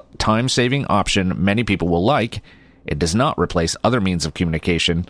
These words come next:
some may like better. On October eleventh, Murray Alliance will host a forum for the City of Columbia mayor and vice mayor candidates at Columbia State Community College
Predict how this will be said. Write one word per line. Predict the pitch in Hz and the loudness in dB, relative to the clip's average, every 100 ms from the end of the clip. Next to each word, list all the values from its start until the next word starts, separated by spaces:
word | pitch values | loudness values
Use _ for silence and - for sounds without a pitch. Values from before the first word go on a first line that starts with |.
| - | -8
some | - - 127 80 | -6 0 0 0
may | 69 | -2
like | 64 64 - - - | -4 -6 -10 -14 -10
better. | 52 90 80 - - _ _ - - _ _ _ _ _ _ _ _ _ _ _ _ _ _ _ _ _ _ _ _ _ _ _ _ - _ _ _ - _ _ - - - - _ - | -2 0 0 -6 -16 _ _ -20 -20 _ _ _ _ _ _ _ _ _ _ _ _ _ _ _ _ _ _ _ _ _ _ _ _ -20 _ _ _ -20 _ _ -20 -20 -20 -20 _ -2
On | 107 | 0
October | 87 - 104 98 - | 0 0 2 0 0
eleventh, | 90 87 110 113 113 143 | 0 2 2 2 0 0
Murray | 113 104 | 0 2
Alliance | 98 90 107 131 - | 2 2 2 0 0
will | 101 | 2
host | 107 101 | 2 0
a | 104 | -2
forum | - 107 117 143 | 0 2 2 0
for | 113 | 0
the | 98 | 0
City | - 113 113 | 0 0 2
of | 95 87 | 0 0
Columbia | 110 107 98 | 0 2 2
mayor | 95 101 107 104 | 2 2 2 0
and | 95 95 | 0 0
vice | 85 95 - | 2 2 2
mayor | 104 139 135 | 0 0 0
candidates | 104 92 98 143 - | -2 2 2 0 -2
at | - | -2
Columbia | 101 85 80 80 | 0 0 0 0
State | - 90 - | 0 -2 0
Community | 90 87 82 | 0 0 0
College | - 101 113 95 | 0 0 2 0